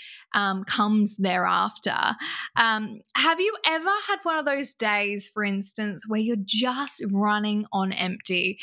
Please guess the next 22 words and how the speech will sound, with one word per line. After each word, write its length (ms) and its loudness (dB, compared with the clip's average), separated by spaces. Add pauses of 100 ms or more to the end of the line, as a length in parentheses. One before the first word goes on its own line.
(260)
You 160 2
may 180 0
be 140 -2
lacking 580 0
sleep. 840 2
You 160 0
may 160 0
have 240 -2
children 580 0
that 140 2
have 160 -6
been 180 0
up 200 0
all 180 0
night. 760 2 (460)
Um, 400 2
you 140 4
may 200 2
even 400 0
have 240 -2 (200)
chronic 260 0
fatigue, 640 -2